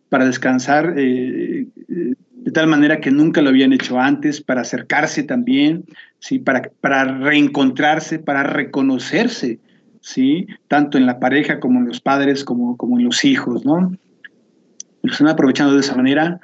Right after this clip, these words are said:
También hay quienes, eh, eh,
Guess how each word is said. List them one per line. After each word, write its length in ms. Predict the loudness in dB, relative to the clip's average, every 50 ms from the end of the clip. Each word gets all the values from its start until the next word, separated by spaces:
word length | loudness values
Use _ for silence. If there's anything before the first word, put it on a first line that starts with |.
| -16 -20 -20 _ _ _ _
También 280 | -2 0 2 2 2 2
hay 180 | 2 0 -2
quienes, 800 | -2 0 2 4 4 4 4 4 2 2 0 -4 -10 -12 -12 -14 -8 -4
eh, 720 | 0 0 2 2 2 2 2 2 4 2 2 2 0 -4 -8 _ -20 -20 _ _ _ _ _ _ _ -14 -14 _ _ _ _ _ _ _
eh, 720 | -8 -6 -2 -2 0 0 0 0 0 0 0 0 0 -2 -4